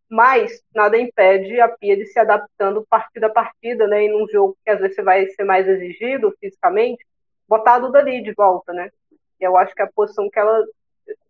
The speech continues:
jogou melhor na seleção até o momento. Mas vai exigir dela até essa mudança de mentalidade, né? Porque o Flamengo, o Flamengo é meio que dela, né? Assim,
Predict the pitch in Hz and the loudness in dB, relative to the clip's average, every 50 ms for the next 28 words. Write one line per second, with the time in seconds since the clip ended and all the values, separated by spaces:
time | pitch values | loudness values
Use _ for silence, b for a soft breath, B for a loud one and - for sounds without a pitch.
0 | _ _ _ 190 180 - 208 196 190 190 226 247 254 262 233 214 214 214 214 220 | _ _ _ -10 -2 -2 -2 0 2 2 2 2 2 0 0 2 2 0 0 -2
1 | 220 220 - 220 214 214 214 - - 214 214 202 - 220 208 220 240 247 233 185 | -8 -6 -4 -2 -2 -2 -4 -6 -6 -6 -6 -4 -4 -6 -4 -4 -8 -8 -8 -8
2 | 160 160 - _ _ _ _ _ _ _ _ _ _ _ _ _ _ _ - 180 | -8 -8 -10 _ _ _ _ _ _ _ _ _ _ _ _ _ _ _ -4 -4
3 | 175 170 196 202 214 208 - - 147 196 214 214 214 208 - 220 233 208 196 190 | -2 2 4 6 6 4 2 2 0 0 0 0 -4 -8 -6 -6 -4 0 4 4
4 | 190 208 226 226 226 226 226 320 339 - - 302 277 254 285 269 220 220 226 233 | 4 6 4 4 2 4 2 2 2 2 -2 -8 -8 -6 -8 -4 -4 -2 -2 -2
5 | 240 262 254 220 247 247 240 247 247 240 247 269 277 262 226 190 190 190 185 190 | -6 -8 -12 -10 -6 -6 -6 -2 0 0 0 2 2 4 4 4 4 2 -2 -6
6 | 190 _ 202 202 190 190 - - _ 240 208 202 196 185 196 233 285 302 285 480 | -6 _ 0 0 0 0 -4 -4 _ 0 2 2 2 0 0 0 -2 -2 -2 -2
7 | 381 330 349 - _ _ _ _ _ _ _ _ _ _ - 220 202 202 208 214 | -2 -2 -4 -12 _ _ _ _ _ _ _ _ _ _ -2 -2 -2 0 0 0
8 | 233 254 262 254 254 262 277 269 - 381 - 339 285 240 208 196 180 180 180 185 | 0 0 0 0 0 0 0 -2 -4 0 2 4 4 6 4 4 2 0 0 -2
9 | 202 202 - _ 202 | -6 -6 -8 _ -20